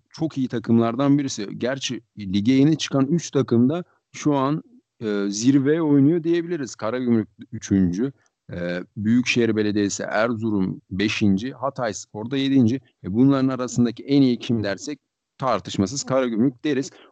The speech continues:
Onlar da Yeni Malatya galibiyetiyle lige başlayıp Gaziantep F K beraberliğiyle devam etmişlerdi iki iki.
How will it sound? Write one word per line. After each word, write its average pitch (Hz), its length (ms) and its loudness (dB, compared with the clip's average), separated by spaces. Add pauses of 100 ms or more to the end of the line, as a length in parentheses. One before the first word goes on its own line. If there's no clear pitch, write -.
Onlar 135 440 2
da 143 280 0
Yeni 117 220 4
Malatya 135 440 -4
galibiyetiyle 123 680 -4
lige 113 240 -2
başlayıp 120 540 -4
Gaziantep 120 680 0
F 117 180 -4
K 135 220 -4
beraberliğiyle 120 960 0 (440)
devam 98 560 0
etmişlerdi 92 460 -4
iki 113 240 0
iki. 139 240 -2